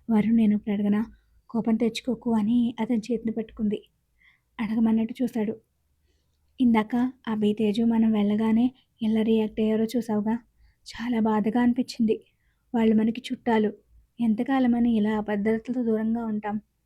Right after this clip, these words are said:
నేను అదే అనుకుంటున్నా, కానీ అన్నయ్య మనతో మాట్లాడడానికి కూడా సిద్ధంగా లేడు" అన్నాడు వరుణ్. "అవును,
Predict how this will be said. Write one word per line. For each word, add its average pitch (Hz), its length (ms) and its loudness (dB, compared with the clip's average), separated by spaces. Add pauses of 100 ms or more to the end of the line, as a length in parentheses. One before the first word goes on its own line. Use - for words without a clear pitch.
(340)
నేను 214 260 2
అదే 208 180 0
అనుకుంటున్నా, 220 520 -2
కానీ 214 360 -2
అన్నయ్య 214 280 0
మనతో 220 280 -2
మాట్లాడడానికి 220 680 -2
కూడా 220 160 -4
సిద్ధంగా 214 460 -8
లేడు" 214 280 -2
అన్నాడు 208 360 -4
వరుణ్. 202 300 -10 (800)
"అవును, 226 320 4